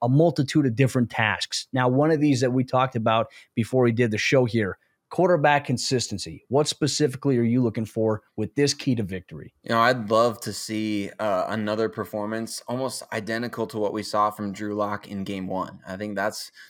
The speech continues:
Speaker 2: that would be really, really awesome to see. And I think that may be asking a lot, given the fact we saw an eighty-yard touchdown. We saw essentially three straight scoring drives. You know, he had what we talked about with Tim Jenkins on an episode that, that everyone should go back and listen to and watch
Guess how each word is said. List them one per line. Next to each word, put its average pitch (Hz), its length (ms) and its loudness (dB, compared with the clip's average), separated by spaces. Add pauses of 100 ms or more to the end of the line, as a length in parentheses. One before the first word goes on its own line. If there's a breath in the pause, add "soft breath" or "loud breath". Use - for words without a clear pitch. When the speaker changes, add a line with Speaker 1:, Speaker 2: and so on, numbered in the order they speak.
Speaker 2:
that 107 100 2
would 120 160 0
be 107 120 0
really, 117 360 0
really 113 240 2
awesome 104 380 -2
to 95 120 -14
see. 98 200 -8
And 92 80 -6
I 110 40 -6
think 175 220 -10
that 135 140 -2
may 113 240 -4
be 104 100 -4
asking 104 540 -6 (320 soft breath)
a 110 120 2
lot, 98 500 -2
given 110 240 -4
the 107 80 -4
fact 107 300 -2
we 101 60 -12
saw 107 200 -2
an 104 160 -2
eighty-yard 104 540 -2
touchdown. 104 560 -2 (220 soft breath)
We 107 100 -4
saw 113 260 2
essentially 110 560 -4
three 127 300 -6
straight 110 320 -6
scoring 117 400 -4
drives. 98 360 -6
You 107 60 -12
know, 101 140 -8
he 110 140 -8
had 110 340 0 (220 soft breath)
what 113 120 0
we 120 140 0
talked 113 260 -2
about 104 240 0
with 101 200 -4
Tim 110 220 -4
Jenkins 110 480 -4
on 104 140 -4
an 101 100 -6
episode 104 420 -4
that, 95 180 -2 (160)
that 101 160 -4
everyone 107 300 -4
should 98 160 -12
go 104 120 -2
back 104 300 0
and 101 120 -10
listen 101 280 -8
to 104 180 -6
and 95 140 -6
watch 104 420 -2